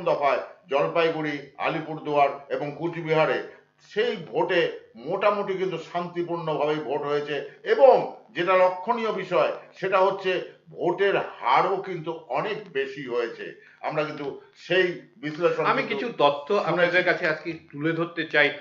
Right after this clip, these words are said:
Speaker 2: যেহেতু ভোট প্রথম দফা শেষ হলো এবং আমি প্রথমেই বলেছি একশো দুটি লোকসভা কেন্দ্রের কিন্তু ভোট হলো এবং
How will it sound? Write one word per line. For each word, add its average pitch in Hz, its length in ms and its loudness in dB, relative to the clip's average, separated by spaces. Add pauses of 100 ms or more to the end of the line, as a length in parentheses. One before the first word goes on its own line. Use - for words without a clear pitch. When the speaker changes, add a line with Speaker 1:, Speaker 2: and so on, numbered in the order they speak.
(180)
Speaker 2:
যেহেতু 160 360 -6
ভোট 160 300 0
প্রথম 170 220 -8
দফা 156 280 0 (120)
শেষ 147 220 -2
হলো 143 160 0 (320)
এবং 196 320 -2
আমি 151 220 0 (220)
প্রথমেই 175 300 -6
বলেছি 165 460 -4
একশো 147 300 0
দুটি 160 340 -10 (360)
লোকসভা 156 420 0
কেন্দ্রের 156 440 -2
কিন্তু 147 240 -10
ভোট 139 220 -4
হলো 143 240 0 (320)
এবং 175 220 0